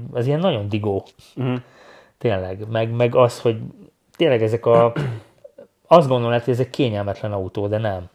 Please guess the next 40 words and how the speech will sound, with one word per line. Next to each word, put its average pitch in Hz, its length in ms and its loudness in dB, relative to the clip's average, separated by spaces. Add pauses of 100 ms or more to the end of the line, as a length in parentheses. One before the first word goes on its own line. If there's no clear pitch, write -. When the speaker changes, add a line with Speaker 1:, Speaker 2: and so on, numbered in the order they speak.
(140)
Speaker 1:
Tehát, 110 160 -2
hogy 127 120 -4
ez 131 100 -2
tényleg 113 260 -2
egy 101 120 -6
ilyen 104 400 -4 (100)
G 98 240 -6
T, - 100 -6 (300)
Speaker 2:
Mhm. 135 140 -8 (420)
Speaker 1:
amiben 110 200 -4
beülsz 113 420 0
és 113 160 -4
utazol. 98 560 -6
Tehát, - 200 -10
hogy 107 180 -6
mar-, 110 380 -6
marha 110 300 -6
jó 95 220 -10
kilátni, 110 520 -8 (120)
meg 95 100 -20 (460)
tök - 220 -12 (280)
kényelmes 101 520 -12
az 107 120 -10
ülés, 113 540 -4 (280)
minden 104 340 -8
kézzel 110 440 -4
esik. 101 520 -10 (800)
Ja, 151 300 8
meg 131 120 0
hát 131 160 4
a 113 40 2
váltó. 98 420 -2 (540)
Ugye 110 380 4 (200)
olyan 101 260 -2
váltó 113 280 0
van 113 160 -2
benne, 110 160 -6
mint 101 140 -12
a 98 40 -8
Ferrari-ban. 95 680 -10